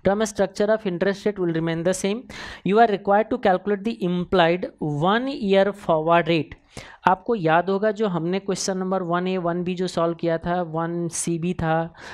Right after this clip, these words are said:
है ना, वहाँ पे अगर आप नोटिस करोगे तो एक चीज़ वहाँ पे ना सीधा बोला गया था, "कैलकुलेट फॉरवर्ड रेट", और मैंने बोला था कि देखो जी यहाँ तो अनलिमिटेड फॉरवर्ड रेट बन सकता है कि अच्छा जी दो महीने का फॉरवर्ड रेट क्या होगा एक साल के बाद, सिक्स मंथ का फॉरवर्ड रेट कितना होगा वन ईयर के बाद,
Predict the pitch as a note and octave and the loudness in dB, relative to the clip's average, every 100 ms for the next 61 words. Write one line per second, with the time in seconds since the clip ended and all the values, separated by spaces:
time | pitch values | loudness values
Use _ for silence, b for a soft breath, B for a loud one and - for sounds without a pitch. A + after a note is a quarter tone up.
0 | B B F#3 D#3+ D#3+ E3 G3 G3+ G#3 G#3 | B B -2 -2 0 2 2 2 2 0
1 | G#3 F3+ E3+ G3+ G3 E3+ D#3 E3 G#3 - | 0 -4 -4 -2 2 2 2 0 -4 -14
2 | b b b - G#3+ - G3+ G#3 - B3 | b b b 0 0 2 2 2 -2 -2
3 | A3 G3 G#3+ A3+ - G3 G#3 G#3 F#3 F3+ | 0 0 -2 -4 -2 2 4 4 4 4
4 | F3+ G3 A3 F#3+ F3+ G3+ A#3 B3 G3 F3+ | 2 0 2 2 2 2 2 2 2 4
5 | F3 E3+ G#3 G#3 F#3 F3+ G3 G3+ E3+ E3 | 4 4 2 0 0 0 0 0 2 2
6 | F#3 F#3 F3+ F#3 - A3 G#3+ F#3 F#3 F#3+ | 0 -2 0 0 2 0 0 0 0 -2
7 | - F3+ G3+ A3 A3+ A#3+ A#3+ A3 F#3+ F#3 | -2 0 0 0 -2 2 0 2 2 4
8 | F#3+ F#3 F3+ F3 F3+ F#3 F3+ - F3 E3 | 6 4 2 0 -2 0 -2 2 4 4
9 | E3+ F3+ B B B B F#3+ - G3 F#3+ | 2 0 B B B B 2 4 2 2
10 | F3 F3+ F#3 F#3 F#3 F#3 F#3 F3 F3+ F3+ | 0 2 2 0 0 2 2 2 2 0
11 | F3 F#3 F3 F3 F3 F3 - F3 F3 F#3 | 0 4 4 4 2 2 2 2 2 0
12 | F3 E3+ E3+ B B - G3+ G3 G3 F3+ | 2 0 -2 B B -2 -2 -2 -2 0
13 | F#3 F#3 F3 F3 F3 F3 F3+ F3+ F3 F3 | -2 2 2 2 0 -4 -6 -4 -2 0
14 | F3+ E3 E3+ F3 F3+ F3+ F#3 E3+ F3 | 0 2 2 2 0 -2 -2 0 0